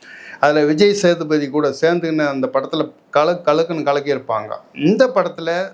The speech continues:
தனுஷ் கூட சேர்ந்து அதே மாதிரி ஒரு நடிப்பை நம்ம எதிர்பார்த்துன்னு போனா நித்யா மேனனுக்கு மிகப்பெரிய அளவுல பெரிய கேரக்டர்லாம் இந்த படத்துல இல்ல. சும்மா சாதாரண விஷயம்தான். ஒரு ரெண்டு மூணு சீன் வந்து அவங்களுக்கு வந்து ஒரு,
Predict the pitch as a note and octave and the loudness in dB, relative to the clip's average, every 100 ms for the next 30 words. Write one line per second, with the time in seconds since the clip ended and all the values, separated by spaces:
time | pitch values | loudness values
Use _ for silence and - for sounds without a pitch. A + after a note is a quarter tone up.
0 | C#3 D#3 G#3 A#3+ - F3+ E3 - D3 D3+ | -2 -2 0 -6 -6 -4 -2 -2 0 2
1 | C#3 C#3 F#3 F#3 F#3 D#3+ D3 C#3+ C3 B2+ | 2 0 0 0 -2 -2 -4 -4 -4 -4
2 | A#2 - - _ - D3 E3 D3+ C#3 C3+ | -6 -10 -20 _ -4 -2 0 -2 -2 0
3 | C3+ C#3+ E3 - C#3+ C#3+ C3 B2+ C3 C3 | 0 0 -2 0 -2 -2 -6 -2 -2 0
4 | D#3 C3+ A2 - - _ _ _ - - | -2 -2 -6 -10 -18 _ _ _ -20 -12
5 | C#3 D3+ G#3+ G#3 D#3 D3+ C#3+ D3+ D#3+ C3+ | -2 2 2 2 0 -2 -2 -4 -4 -4
6 | C3 E3+ F3 G3 G#3+ F#3 E3 E3+ F3+ F3+ | -4 -2 -2 0 0 0 -2 -2 -4 -4
7 | D3 D#3+ D3+ C#3 C#3 C3+ C3 C#3 D3 C#3+ | -6 -4 -2 0 0 -4 -6 -4 -2 -2
8 | A#2 B2 - - B2 B2+ B2 D3+ D3 C3+ | -4 -8 -12 -8 -2 -2 -2 0 0 2
9 | D3+ G#3+ - - - - - - - - | -2 -2 -8 -20 -20 -20 -20 -20 -12 0
10 | A#3+ A#3 G3 G3+ G#3 A3 G#3 F#3+ F#3+ G3 | 2 4 2 2 2 0 -4 -8 -8 -4
11 | A3+ C4 A3+ A3 G#3+ G#3+ F#3 G3 G#3+ G#3 | -4 -2 0 0 -2 -2 -2 -2 -2 0
12 | F3+ F#3 G3+ E3 E3 D3+ D3+ D#3 F#3+ E3+ | 0 0 0 0 -2 -2 -2 0 0 2
13 | D#3 C3 B2 - | 2 0 -2 -6